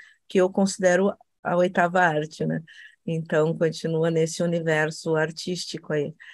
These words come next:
Ah, o evento, ele é muito bem aceito pelo público, ele é muito bem aceito pra empresa, mas ninguém põe a mão no bolso, né? "Vou bancar o Mesa de Cinema. Quanto tu precisa pra realizar? Tá aqui o dinheiro."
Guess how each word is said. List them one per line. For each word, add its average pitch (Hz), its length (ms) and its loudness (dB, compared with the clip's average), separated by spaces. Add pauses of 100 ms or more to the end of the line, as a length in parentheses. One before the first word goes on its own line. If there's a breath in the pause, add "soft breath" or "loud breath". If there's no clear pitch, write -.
(340 loud breath)
Ah, 170 520 6 (120)
o 196 120 4
evento, 214 300 6
ele 262 120 8
é 254 60 6
muito 233 560 6
bem 175 220 2
aceito 165 580 -4
pelo 160 260 -2
público, 175 640 -4
ele 165 140 2
é 170 60 2
muito 180 460 2
bem 170 240 0
aceito 165 520 -2
pra 156 200 -4
empresa, 160 640 2
mas 180 240 2
ninguém 190 340 2
põe 190 200 6
a 196 80 10
mão 185 200 0
no 196 120 4
bolso, 180 460 4
né? 147 180 -2 (300 loud breath)
"Vou 220 320 10
bancar 226 540 8
o 202 80 6
Mesa 170 380 0
de 165 100 -12
Cinema. 160 440 -2
Quanto 285 420 8
tu 262 140 -2
precisa 220 640 4
pra 170 240 2
realizar? 170 640 2 (240 loud breath)
Tá 190 140 8
aqui 202 280 6
o 214 80 10
dinheiro." 170 420 4